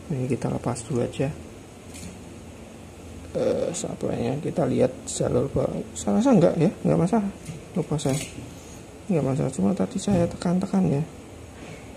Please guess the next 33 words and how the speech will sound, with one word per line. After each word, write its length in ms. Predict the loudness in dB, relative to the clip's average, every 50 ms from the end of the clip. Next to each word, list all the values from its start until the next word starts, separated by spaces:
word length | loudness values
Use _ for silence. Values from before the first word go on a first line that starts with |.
| -10 -4
Kemungkinan 480 | 0 2 4 4 4 4 4 4 4 4
di 80 | 2 2
sini. 260 | 2 2 2 4 2 0 -2 -8 -14 -16 -16 -16 -16 -16 -16 -16 -16 -16 -16 -10
Nah, 80 | -4 -2 -2 0
ini 80 | 0
saya 240 | 0 0 0 0 0 -2 -2
akan 240 | -4 -2 -2 0 0 0 -2 -2 -4
terawang 400 | -2 0 0 0 0 0 0 0 0 2
dulu. 160 | 2 2 2 0 -4 -8 -14 -16 -16 -16 -14 -14 -14 -14 -16 -16 -16 -16 -16 -16 -16 -8 -4 -2 -2 -2 -2 -2 -2
Ya, 160 | -2 -2 -4 -4 -2 -2
jadi 160 | 0 2 4
ini 100 | 6 8 8
akan 160 | 8 8 8 10
saya 160 | 10 8 8
skip 240 | 8 6 6 6 8
ya 240 | 8 8 8 6 4 0 -4 -4
untuk 240 | -2 0 0 2
ngoplok-ngoplok 640 | 4 6 6 6 8 8 8 8 8 6 4 4 4
mencari 480 | 4 4 6 8 10 10 10 8 6 8
jalur 400 | 8 8 10 10 10 10 8 8 4 0 -2 -6 -8 -10 -10 -12 -12 -14 -16 -8 4 8
yang 160 | 10 10 10
putus. 480 | 10 8 8 8 10 8 8 6 2 -6 -10 -12 -16 -16 -16 -16 -16 -16 -16 -16 -16 -10 0
Itu 640 | 4 4 6 8 12 12 12 12 12 12 12 10 8 4 2 0 -2 0 0 0 0
tidak 320 | 2 4 6 8 8 8 6
segampang 800 | 4 0 2 6 6 8 8 10 8 8 8 6 4 2 2 2
itu 160 | 4 8 10
ya, 140 | 12 12 12 10
kecuali 380 | 8 6 8 10 12 12 12
kalau 160 | 10 8 10
kalian 240 | 10 10 10 8 6
punya 160 | 4 2 2
skematiknya, 800 | 0 2 4 4 6 6 6 4 4 2 2 4 4 4 4 4 2
punya 240 | 2 2 4 4